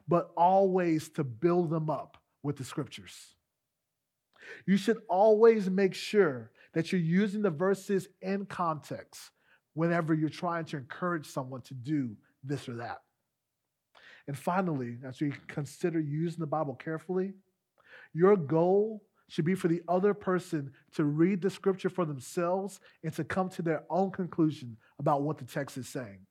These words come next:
Don't try to impose your interpretation of what the Bible is saying, but give them the word. Let them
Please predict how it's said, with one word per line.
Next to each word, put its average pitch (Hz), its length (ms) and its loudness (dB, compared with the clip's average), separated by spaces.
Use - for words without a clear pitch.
Don't 196 160 2
try 208 160 0
to 185 180 0
impose 180 640 2
your 165 320 2
interpretation 214 760 -2
of 190 80 0
what 202 140 -2
the 202 80 0
Bible 190 300 0
is 202 180 -2
saying, 202 380 -6
but 139 260 -2
give 196 260 2
them 185 180 0
the 180 80 0
word. 147 340 -2
Let 160 180 -4
them 208 300 4